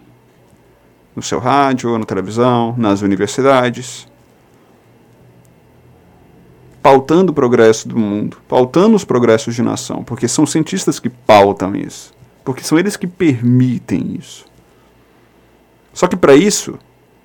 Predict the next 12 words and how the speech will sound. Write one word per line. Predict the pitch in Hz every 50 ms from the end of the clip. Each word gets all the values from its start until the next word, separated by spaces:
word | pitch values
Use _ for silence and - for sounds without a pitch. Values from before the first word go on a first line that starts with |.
| _ -
várias | 135 123 123 165 196 220 233 220 208 190
pessoas | - - 165 151 - - 165 165 147 147
acima | 131 127 - - - - 196 208 214 202 170 127 107 107 - - - _ _ _ _ _ - 180 - -
deles | - 117 117 127 156 165 151 - - - - - _ _ _ _ -
e | - 110
delas | 101 90 98 104 139 147 123 - - - - _ - - - _ _ _ -
precisam | - 151 143 143 - - - 180 180 - 120
permitir, | 110 107 110 113 104 95 - - - 73 82 - - - - _ -
precisam | - 170 160 156 - - - 185 175 147 135 131
fomentar, | 127 - 131 120 113 107 101 101 - - - - - - - - - - -
precisam | 147 147 147 - - - 208 208 190 165 147 123
investir. | 120 117 104 107 101 - - - - 80 -